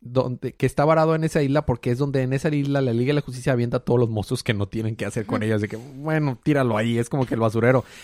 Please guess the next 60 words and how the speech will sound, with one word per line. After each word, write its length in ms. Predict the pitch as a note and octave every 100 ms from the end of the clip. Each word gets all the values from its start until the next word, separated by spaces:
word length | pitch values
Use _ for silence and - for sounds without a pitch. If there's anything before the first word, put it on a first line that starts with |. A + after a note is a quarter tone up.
| -
Y 120 | A#2+
ahí 80 | A2
es 40 |
donde 180 | A2 G#2
fue 100 | G#2+
a 60 | F#2
parar 260 | G2 G2
Damage. 400 | D3 C3+ F#2 - - - - - -
¿Y 200 | - D#3
qué 220 | D#3+ G3 G#3
es, 280 | G#3+ - -
eh, 360 | - D#3+ D#3 -
qué, 140 | F#3 F#3
y 120 | F#3+
qué 140 | E3+
es 100 | C4
un 80 | C#4
mo-? 180 | B3 B3
Le 140 | C#3+
pregunta 260 | D3 D#3 D#3+
a 40 | D#3+
Congo 320 | E3 E3+ E3+
Bill, 180 | E3+ D#3+
"¿y 100 | C3
qué 120 | -
es 80 | E3+
un 100 | G#3
monstruo 300 | F#3+ E3+ G3
sino 220 | C#3 B2+
una 160 | C#3 D3
cosa 200 | B2+ C3
que 100 | G#2+
no 140 | G#2
podemos 340 | G2+ G2+ G2+ B2
entender 360 | C#3 G3 C4 -
o 80 | G#2
que 80 |
no 120 | G2+ G2+
queremos 300 | - F#2+ G#2+
entender?". 320 | A#2+ D#3 F#3+ _ _ _ _
Y 100 | A#3
pues 140 | G#3
le 40 | G3
explica 300 | F3 F3+ -
que 100 | E3+
tiene 220 | D#3+ D#3
un, 160 | D#3 - -
eh, 320 | C3 B2 A#2 -
tienen 240 | C#3+ C#3+
todo 220 | C3+ A#2+
ahí 160 | A#2 A2+
un 100 | A2+
sistema 420 | A2 - G2+ G#2
y 80 | G2+
una 140 | A2
jerarquía 560 | A2 G2+ F#2+ - A2+ G#2
y 80 | G2+
una 140 | G#2+
cadena 340 | - G2+ G#2
alimenticia. 640 | G#2+ G#2+ C3+ G3 E3+ F3